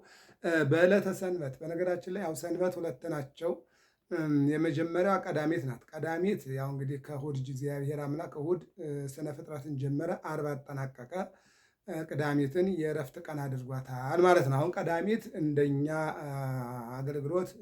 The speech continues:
የእረፍት ቀን ናት ነው። "ዋይረፈም ኩሉ ግብሩ", ከስራው ሁሉ አረፈ። ስራውን አርብ ጨርሶ አጠናቆ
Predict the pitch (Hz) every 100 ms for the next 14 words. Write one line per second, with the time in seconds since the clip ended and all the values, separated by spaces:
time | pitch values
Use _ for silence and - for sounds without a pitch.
0 | 147 139 160 160 170 180 180 156 175 131
1 | 120 _ _ _ - _ _ 160 151 151
2 | 170 170 151 131 151 175 143 135 123 123
3 | 151 135 156 151 165 165 254 - 147 135
4 | 135 135 135 120 117 _ - 151 147 180
5 | 208 _ 170 143 139 135 156 147 190 185
6 | 147 147 147 156